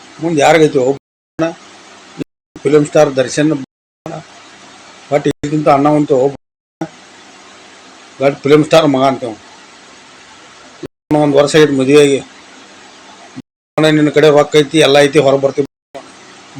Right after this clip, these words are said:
ನಿಮ್ಮ ಹತ್ರ ಸಾಯಿ ಮಠ ಜೈಲಿನ ಆಡ್ಬೇಕು. ಫಿಲ್ಮ್ ಸ್ಟಾರ್ ಅಂತ, ಫಿಲ್ಮ್ ಸ್ಟಾರ್ ಮಗ, ದೊಡ್ಡ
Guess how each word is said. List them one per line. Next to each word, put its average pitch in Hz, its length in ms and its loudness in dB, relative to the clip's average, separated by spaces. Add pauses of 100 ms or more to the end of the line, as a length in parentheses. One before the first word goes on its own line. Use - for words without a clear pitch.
(1200)
ನಿಮ್ಮ 139 180 -4
ಹತ್ರ 139 140 -4 (560)
ಸಾಯಿ 139 180 0
ಮಠ 147 140 2 (160)
ಜೈಲಿನ 143 240 0
ಆಡ್ಬೇಕು. 139 320 -4 (1500)
ಫಿಲ್ಮ್ 135 280 -2
ಸ್ಟಾರ್ 135 220 -2
ಅಂತ, 113 180 -10
ಫಿಲ್ಮ್ 123 240 -8
ಸ್ಟಾರ್ 113 160 -12 (380)
ಮಗ, 113 100 -10 (2500)
ದೊಡ್ಡ 139 160 0